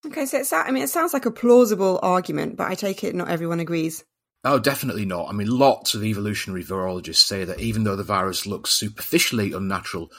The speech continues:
Speaker 2: all of its features can in fact be explained by perfectly normal evolutionary processes.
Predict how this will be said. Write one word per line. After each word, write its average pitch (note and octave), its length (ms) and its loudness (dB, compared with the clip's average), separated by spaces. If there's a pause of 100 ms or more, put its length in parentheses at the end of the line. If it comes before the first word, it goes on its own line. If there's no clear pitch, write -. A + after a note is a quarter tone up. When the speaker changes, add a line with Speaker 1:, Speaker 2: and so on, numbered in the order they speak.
(180)
Speaker 2:
all C#3 200 6
of G2+ 80 0
its F2+ 160 0
features F2 440 -4
can G2 200 -4
in F2 60 -2
fact - 240 -6
be F2 80 -6
explained F2+ 400 -4
by E2 140 -4
perfectly F2+ 440 -8
normal F2 400 -6
evolutionary E2+ 600 -6
processes. - 720 -6